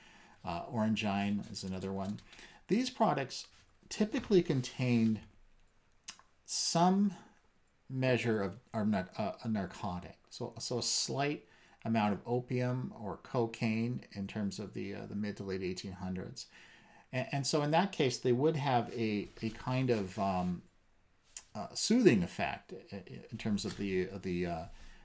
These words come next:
the opiate or the cocaine having that kind of effect on the user. Now, in the case of Missus Winslow's, there was a tragic outcome of that. The product was actually promoted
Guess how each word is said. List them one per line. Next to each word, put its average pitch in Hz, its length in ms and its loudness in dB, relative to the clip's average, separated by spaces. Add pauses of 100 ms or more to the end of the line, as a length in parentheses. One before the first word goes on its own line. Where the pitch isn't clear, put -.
(120)
the 95 100 -2
opiate 95 400 0
or 87 100 -4
the 87 60 -6
cocaine 92 480 -4
having 87 260 -6
that 82 160 -8
kind 90 160 -6
of 85 60 -8
effect 85 420 -10
on 87 120 -6
the 82 60 -8
user. 85 600 -8 (460)
Now, 123 100 0
in 123 60 2
the 123 60 0
case 151 300 2
of 117 80 -2
Missus 117 380 -2
Winslow's, 104 800 -4
there 120 100 -4
was 101 160 -6
a 101 60 -8
tragic 113 640 0
outcome 107 480 -2
of - 140 -10
that. 78 340 -10 (420)
The - 80 -8
product 147 480 4
was 110 220 0
actually 101 640 -2
promoted 101 840 0